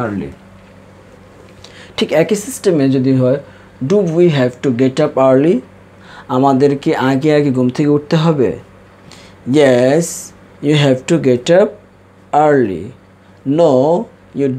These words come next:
don't have to get up early। Do you have to pray salat in just time, তোমাকে কি সময় মতো নামাজ পড়তে হবে? Yes, I have to, কারণ তোমাকে বলেছে, তাহলে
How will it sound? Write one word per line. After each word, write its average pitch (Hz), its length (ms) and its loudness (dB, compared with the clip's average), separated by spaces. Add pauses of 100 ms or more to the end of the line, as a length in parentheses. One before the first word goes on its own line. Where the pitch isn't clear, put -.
don't 190 320 0 (100)
have 123 220 -2
to 160 40 0 (120)
get 123 160 0 (120)
up 214 100 2 (440)
early। 104 380 0 (2250)
Do 208 100 0 (180)
you 180 100 4 (140)
have 131 180 0 (140)
to 156 80 0 (160)
pray 131 220 2 (180)
salat 127 380 2 (120)
in 131 60 2 (120)
just 120 220 -4 (140)
time, 165 220 2 (640)
তোমাকে 156 440 0
কি 170 160 0
সময় 139 260 0
মতো 160 140 0 (100)
নামাজ 143 200 -2 (100)
পড়তে 170 280 -2 (100)
হবে? 185 300 2 (880)
Yes, 147 560 2 (840)
I 151 40 2 (160)
have 127 180 0 (200)
to, 175 100 4 (460)
কারণ 165 180 0 (200)
তোমাকে 220 360 4 (140)
বলেছে, 101 400 -4 (120)
তাহলে 143 200 -2